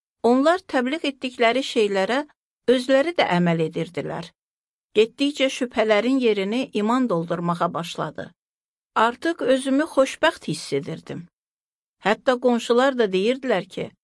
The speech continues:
"Araseli, elə tutduğun yolla da get."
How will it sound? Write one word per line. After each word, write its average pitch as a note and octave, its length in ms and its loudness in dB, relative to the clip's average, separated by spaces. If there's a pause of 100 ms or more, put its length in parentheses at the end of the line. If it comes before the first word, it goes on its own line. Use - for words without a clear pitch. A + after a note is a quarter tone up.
(300)
"Araseli, A#3 720 -2 (440)
elə D4 240 2
tutduğun E4+ 560 -2
yolla C#4+ 380 0
da B3 80 2
get." G#3+ 400 -6